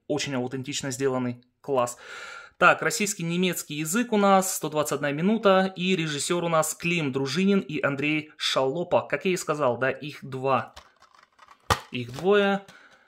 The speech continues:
Давно мечтал. Вот из всех, из всех фильмов, я про эти некоторые даже и не знал вообще, про этот я знал, но и мечтал его посмотреть, но всё как-то руки не доходили. Теперь, наконец-то, ребятки, наконец-то я это сделаю.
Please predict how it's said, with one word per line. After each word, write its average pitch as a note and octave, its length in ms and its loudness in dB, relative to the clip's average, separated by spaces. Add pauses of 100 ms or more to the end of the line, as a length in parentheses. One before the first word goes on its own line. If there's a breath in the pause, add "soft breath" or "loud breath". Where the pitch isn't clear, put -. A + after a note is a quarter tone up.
Давно D#3+ 600 0
мечтал. C3 500 0
Вот C#3+ 160 -6
из - 180 -8
всех, A3 540 -2
из C3+ 140 -10
всех D#3 180 -2
фильмов, G#3+ 280 0
я D3 100 0
про D3 120 0
эти D3 160 -4
некоторые C#3 480 -4
даже B2+ 240 -2
и A#2+ 60 -8
не B2+ 100 -2
знал F#3 220 2
вообще, E3+ 260 -4
про C#3+ 180 2
этот C3 200 -2
я C3 100 2
знал, F#3 320 2
но D#3 120 -4
и E3 200 -8
мечтал D#3+ 440 0
его D3+ 100 -2
посмотреть, D#3 480 -2
но C#3 80 -4
всё D3+ 180 -4
как-то C#3+ 300 -2
руки C#3+ 180 -8
не C3 100 0
доходили. B2+ 440 -2
Теперь, E3 400 -4
наконец-то, B2+ 600 -4
ребятки, A#2+ 460 -6 (340 loud breath)
наконец-то C3 520 -4
я A2+ 160 -4
это B2+ 180 -4
сделаю. B2 540 -4